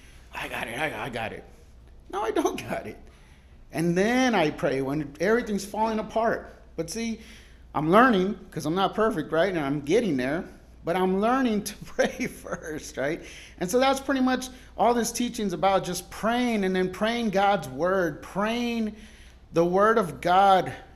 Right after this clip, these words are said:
in our prayers. And I wanna show you how Jonah prayed that in these verses here,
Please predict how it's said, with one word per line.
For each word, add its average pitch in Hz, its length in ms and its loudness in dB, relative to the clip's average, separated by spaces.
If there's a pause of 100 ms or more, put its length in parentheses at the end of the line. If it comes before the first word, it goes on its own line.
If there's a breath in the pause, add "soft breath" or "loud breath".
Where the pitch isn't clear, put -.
(120)
in 180 220 -2
our 160 160 0
prayers. 143 840 -6
And 151 100 -2
I 165 40 0
wanna 202 240 0
show 190 240 -2
you 196 140 -2
how 175 180 0
Jonah 170 840 -2 (600 loud breath)
prayed 208 400 2
that 175 260 2
in 170 200 0
these 160 220 -4
verses 151 540 -6
here, - 340 -12